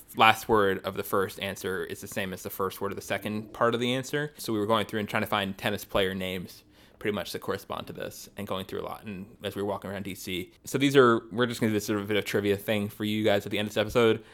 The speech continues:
We came up with twenty-four. And do, remember, read the first half of them out loud on here and then all of them on Facebook. And if you wanna put your answers there and guess how many of you can know. Some are easy, some are hard. And, uh, we'll see how you do. And, uh, here are the first twelve. This is sort of in lieu of our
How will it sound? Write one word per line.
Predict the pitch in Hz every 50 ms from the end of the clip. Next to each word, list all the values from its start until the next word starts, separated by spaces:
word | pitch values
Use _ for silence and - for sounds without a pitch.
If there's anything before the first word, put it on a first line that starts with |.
| - - -
We | 120
came | 110 - 143
up | 120
with | 113 104 -
twenty-four. | - 123 127 123 117 - - 110 117 123 135 139 - - _ _ - - _ _ -
And | 113 113
do, | 127 -
remember, | - 120 123 127 127 120
read | 139 135 120 107
the | - - - -
first | - 127 120 117 - -
half | - 113 110 110
of | - -
them | 120 117 113
out | 101 107 90
loud | 101 107 107 110 110 110 110 - - - - - - - _ _ -
on | 107 104 101
here | 113 110 110 107 107 104
and | - 101
then | 101 98 98 104 110 -
all | 101 107 107 107
of | 101 101
them | 104 98 101 -
on | - 95 95
Facebook. | - - 95 92 - - 95 92 - -
And | - 98 95
if | -
you | 101
wanna | 98 92
put | - - - -
your | - 78
answers | 73 - - - - - -
there | - 73 -
and | - - -
guess | - - - - - - - _ _ - - - _ -
how | 110
many | 113 107 104
of | 95
you | 101 98
can | - 101
know. | 101 101 98 95 95 98 107 104
Some | - - 127 117
are | 117
easy, | 117 123 117 113 120
some | 113 - - 107 98
are | 98
hard. | 104 107 107 104 104 101 101 - - - - _ _ _ _ _ _ _ _ -
And, | 104 98 95 95 95 95 95 95 - -
uh, | 98 101 95 98 98 98 - -
we'll | - 107
see | - - 104 98
how | 101
you | 95 98 98
do. | 110 123 120 117 - -
And, | - 101 95 95 95 95
uh, | 95 95 92 92
here | - - - 113 107 -
are | 104 107
the | 101 101
first | - - 107 101 - -
twelve. | - 104 95
This | 104 101 -
is | 104
sort | - 104 98
of | 98 -
in | - 104 107 101
lieu | 101 101 101
of | 98 98
our | 104 101 98 101 98